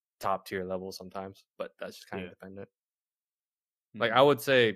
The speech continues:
Speaker 1: Black Widow, for instance, is better than Captain Marvel. Like, that's how Captain Marvel should have been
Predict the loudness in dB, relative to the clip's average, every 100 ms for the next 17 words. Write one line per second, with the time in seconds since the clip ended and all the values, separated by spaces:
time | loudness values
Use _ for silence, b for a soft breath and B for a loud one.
0 | 2 0 2 0 0 -4 -10 -10 -14 -12
1 | -12 -12 -14 -16 -18 -20 -18 -18 -18 _
2 | _ _ -14 -6 -6 -2 -4 -4 -12 _
3 | _ _ _ _ _ -8 -8 -6 -8 -8
4 | -8 -8 -6 -8 -8